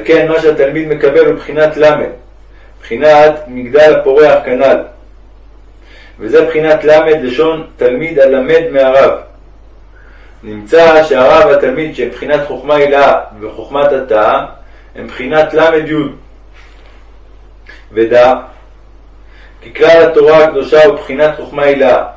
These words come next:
וכלל החוכמות שבעולם נמשכים מבחינת חוכמת התאה. וכשהחוכמות שבעולם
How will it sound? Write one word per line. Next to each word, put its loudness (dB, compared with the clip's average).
וכלל 0
החוכמות 0
שבעולם 0
נמשכים -10
מבחינת -8
חוכמת -2
התאה. -2
וכשהחוכמות -2
שבעולם 4